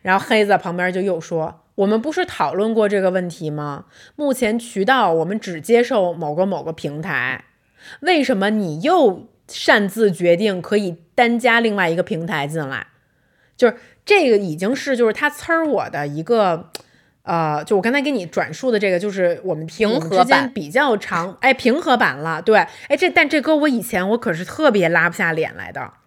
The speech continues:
Speaker 2: 嗯。
Speaker 1: 但是，但是那一天，我就像一个局外人一样看我自己。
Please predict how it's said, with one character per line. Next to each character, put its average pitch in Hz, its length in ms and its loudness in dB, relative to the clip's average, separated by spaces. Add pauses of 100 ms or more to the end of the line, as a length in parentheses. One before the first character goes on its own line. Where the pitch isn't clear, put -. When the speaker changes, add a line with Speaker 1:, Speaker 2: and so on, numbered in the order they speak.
Speaker 2:
嗯。 185 520 -4 (100)
Speaker 1:
但 339 140 6
是， 330 140 2 (500)
但 339 120 6
是 339 160 6
那 381 120 2
一 240 120 2
天， 185 560 2
我 202 100 2
就 254 140 0
像 269 280 2
一 240 60 0
个 302 120 0
局 202 400 -2
外 320 260 6
人 190 240 2 (100)
一 - 20 -2
样 185 200 0
看 180 320 -4
我 160 80 -2
自 180 220 -6
己。 160 280 -12